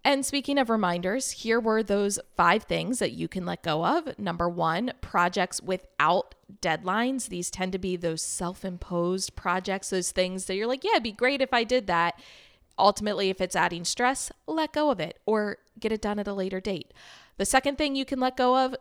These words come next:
<clears throat> Michelle, is perfectionism. Remember, done is better than perfect. The third thing you can let go of are commitments. Now, we're not saying let go of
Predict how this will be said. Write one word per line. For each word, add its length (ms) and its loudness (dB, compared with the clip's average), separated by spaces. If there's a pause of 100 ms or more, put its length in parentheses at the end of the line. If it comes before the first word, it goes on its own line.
<clears throat> 240 0
Michelle, 460 -2 (320)
is 240 6 (100)
perfectionism. 920 -2 (500)
Remember, 380 -2
done 480 -2
is 140 -6
better 280 -6
than 180 -6
perfect. 560 -8 (340)
The 100 2
third 260 4
thing 160 0
you 100 -4
can 120 -4
let 160 2
go 340 4
of 320 4 (140)
are 440 2
commitments. 920 -6
Now, 200 -2
we're 100 -4
not 180 -4
saying 280 -4
let 160 -2
go 200 2
of 100 -6